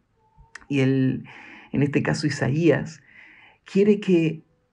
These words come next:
todos sepan lo que el Señor ha hecho con él, y por eso va a decir estas expresiones de alabanza al Señor. "Me aseguraré y no temeré". ¿Y cómo temer ahora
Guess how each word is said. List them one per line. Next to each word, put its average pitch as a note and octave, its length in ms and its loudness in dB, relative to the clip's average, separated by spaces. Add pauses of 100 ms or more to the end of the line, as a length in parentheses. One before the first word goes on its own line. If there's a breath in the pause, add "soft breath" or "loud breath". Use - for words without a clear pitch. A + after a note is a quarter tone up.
(240)
todos G#3 400 2
sepan - 640 -6 (140)
lo C3+ 160 -2
que C3+ 100 -6
el C3+ 80 0
Señor C#3+ 420 0
ha C3+ 100 0
hecho C#3 520 -4
con C3+ 240 2
él, B2+ 320 -2
y C3+ 100 -6
por D3+ 200 6
eso F#3 440 2
va E3+ 120 2
a F3 40 -4
decir F#3+ 460 -2
estas C#3+ 340 -4
expresiones C#3+ 1080 -2
de C#3+ 100 4
alabanza C#3 640 0
al B2 100 0
Señor. B2 480 -6 (1080 soft breath)
"Me D#3 140 4
aseguraré E3+ 920 4
y E3 280 4
no G#3+ 220 4
temeré". F3 520 0
¿Y D3+ 140 -6
cómo B3+ 440 0
temer G3 380 2
ahora D3 600 2